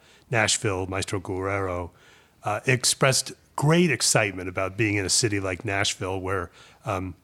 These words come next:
not just classical music, but, but music is just so much the heart and soul of the city, so renowned for its role in, um, country music. It, um, d-,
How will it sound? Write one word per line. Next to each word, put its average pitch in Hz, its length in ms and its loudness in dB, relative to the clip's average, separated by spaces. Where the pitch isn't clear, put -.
not 143 140 4
just - 180 0
classical 160 340 2
music, 95 300 -6
but, 107 320 -8
but 117 200 -8
music 135 440 4
is 104 120 -2
just - 180 0
so 135 100 2
much 113 220 0
the - 80 -2
heart 120 380 2
and 95 160 -8
soul 113 560 2
of 95 260 -6
the 92 200 -4
city, 110 400 4
so - 180 4
renowned 107 460 4
for 107 160 -2
its 98 180 -4
role 98 360 -2
in, 92 220 -6
um, 90 240 -8
country 113 340 -2
music. 98 480 -2
It, 135 220 0
um, 107 300 2
d-, - 100 -10